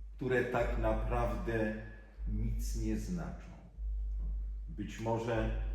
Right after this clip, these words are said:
trzeba będzie stanąć w pokorze owego celnika. Ktoś powie: "Ale cóż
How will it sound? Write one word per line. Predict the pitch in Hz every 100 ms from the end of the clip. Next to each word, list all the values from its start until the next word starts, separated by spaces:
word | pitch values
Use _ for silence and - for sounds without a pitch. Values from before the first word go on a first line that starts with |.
| - - -
trzeba | - 160 160 107
będzie | 95 95 95 98 95
stanąć | - - 113 120 120 113 110 - - - - - - -
w | - -
pokorze | 113 110 - 117 110 110 107 104 - - - - - - -
owego | 107 95 110 107 104 98 98 90 90 - - -
celnika. | - - 107 101 101 87 - - - - - - - - -
Ktoś | - 117 107
powie: | - 127 107 120 110 107 - - - - - -
"Ale | 127 131 131 127
cóż | - - -